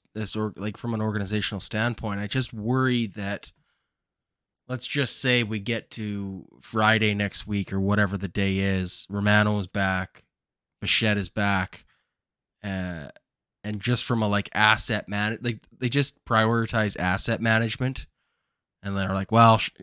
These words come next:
even if Schneider is, hasn't come back down to earth, even if he's hitting six fifty and is hitting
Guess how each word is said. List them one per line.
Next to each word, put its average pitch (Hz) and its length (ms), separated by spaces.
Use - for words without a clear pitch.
even 175 240
if 165 100
Schneider 131 440
is, 110 400
hasn't 110 320
come 107 180
back 98 200
down 95 220
to 92 60
earth, - 260
even 117 240
if 110 80
he's 104 160
hitting 110 420
six - 380
fifty 110 720
and 101 120
is 95 320
hitting 101 480